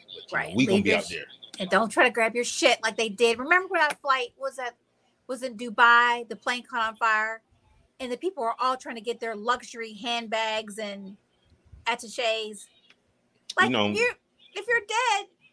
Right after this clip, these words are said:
Speaker 2: you don't, we, we
Speaker 1: you don't, you don't really need that stuff, do you? No, not at all.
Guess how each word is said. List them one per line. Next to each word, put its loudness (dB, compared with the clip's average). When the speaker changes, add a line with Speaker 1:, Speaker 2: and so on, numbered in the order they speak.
Speaker 2:
you -10
don't, -20
we, -14
we -8
Speaker 1:
you -4
don't, -2
you -4
don't -4
really -4
need -6
that -10
stuff, -10
do -8
you? -10
No, -14
not -12
at -12
all. -10